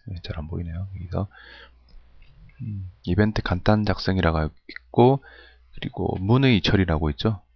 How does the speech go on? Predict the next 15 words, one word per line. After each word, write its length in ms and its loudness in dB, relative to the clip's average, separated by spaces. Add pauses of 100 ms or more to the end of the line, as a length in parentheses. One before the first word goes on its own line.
(1600)
문의 220 0
처리라고 400 4
있는데 400 0 (340)
이 100 -2
부분이, 560 2 (140)
어, 460 -4 (1700)
문을 560 6
간단하게 460 2
만들어주는, 880 2
예, 120 -4
간단하게, 760 2 (240)
예, 220 -2
만들어주는 640 -2
그런 340 -2
기능인데, 640 -2